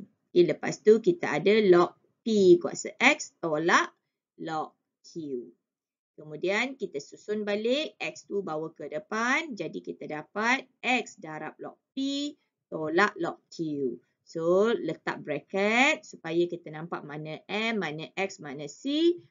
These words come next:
Dan itu adalah equation yang kita dapat. Okey. Kemudian, log Y maksudnya kita kena tekan kalkulator lah. Log kosong point tiga satu enam dua, maka kita dapat nilai di sini.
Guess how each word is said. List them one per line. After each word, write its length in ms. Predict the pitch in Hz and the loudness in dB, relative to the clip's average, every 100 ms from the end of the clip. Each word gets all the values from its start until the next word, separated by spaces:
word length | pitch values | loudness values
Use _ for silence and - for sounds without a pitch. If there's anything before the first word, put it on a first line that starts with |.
| _ | _
Dan 240 | 160 156 - | -12 -12 -10
itu 320 | 175 - 214 | -10 -4 -2
adalah 400 | - 156 156 156 - | -2 -4 -4 -6 -10
equation 480 | - - 151 - 147 | -12 -12 -8 -8 -8
yang 160 | 139 | -12
kita 320 | - - 143 131 | -18 -12 -10 -10
dapat. 320 | - - - _ _ _ _ _ | -12 -20 -20 _ _ _ _ _
Okey. 160 | - - _ _ | -16 -16 _ _
Kemudian, 400 | 160 175 233 240 | 6 10 12 12
log 240 | 208 208 | 10 10
Y 240 | 262 277 | 10 10
maksudnya 400 | 233 175 190 233 | 4 2 -2 -2
kita 240 | 226 196 190 | -2 0 -2
kena 160 | 190 | -4
tekan 320 | 180 180 185 185 | -4 -4 -4 -2
kalkulator 480 | 185 180 185 185 220 | -2 0 -2 0 0
lah. 160 | 262 214 | 2 2
Log 240 | 202 - - | 0 -4 -6
kosong 480 | 175 175 208 208 202 | -6 -4 -4 -4 -2
point 240 | 185 180 | -4 -4
tiga 240 | 185 180 180 | -6 -4 -4
satu 400 | 180 175 - 180 | -2 -6 0 0
enam 320 | 175 165 175 | 0 -2 0
dua, 400 | 214 247 262 262 | 2 4 4 4
maka 320 | 208 180 185 | 0 -4 -8
kita 320 | 175 175 - | -10 -14 -16
dapat 240 | 151 - 151 | -16 -18 -14
nilai 240 | 151 151 | -10 -10
di 80 | 151 | -12
sini. 480 | - 196 202 202 | -8 -4 -2 -2